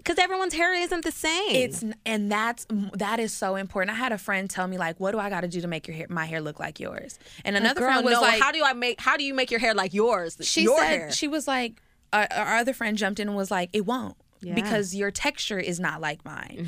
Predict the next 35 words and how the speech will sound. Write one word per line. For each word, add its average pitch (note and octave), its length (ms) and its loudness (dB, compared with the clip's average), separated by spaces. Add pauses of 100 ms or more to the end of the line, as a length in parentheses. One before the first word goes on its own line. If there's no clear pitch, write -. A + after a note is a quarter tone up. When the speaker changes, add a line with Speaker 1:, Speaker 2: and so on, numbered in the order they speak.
Speaker 1:
Mm-hmm. D#3+ 200 -8
Speaker 2:
So G3 640 0 (340)
kinks E4+ 360 0
and C#4 140 0
coils B3 420 0
are G3 160 2
beautiful A3 640 -2
as E3+ 180 -2
well. E3+ 380 0
Don't G#3+ 400 -2
think C4+ 280 -2
that F#3+ 360 0 (380)
you G#3 140 0
have G#3 280 2
to G#3 100 -6
have E3+ 400 0
a F3 100 0
loose, F3+ 400 -2
curly, F3+ 540 -2 (360)
'cause D4+ 160 0
you're C#4+ 100 0
not B3 320 0
going G#3+ 400 -2
to. D3 180 -8
Speaker 1:
You A3+ 80 2
know B3+ 140 2
what? F#3 440 0 (220)
To G3+ 140 0
touch F#3 260 -2
on G#3 120 -4
that, F#3+ 160 0
'cause G3 240 -8
literally F#3+ 420 -2
growing E3+ 400 -2
up, D3 300 0